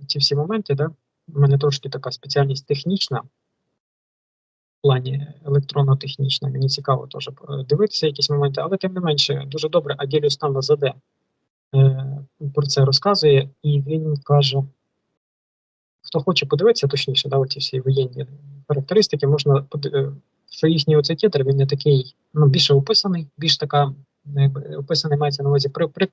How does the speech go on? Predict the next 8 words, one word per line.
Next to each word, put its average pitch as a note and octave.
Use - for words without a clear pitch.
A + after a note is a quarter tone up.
прикрашений C3
для D3
своїх G3
саме C3+
більше, B2+
щоб C3
боялися, B2+
да? D3+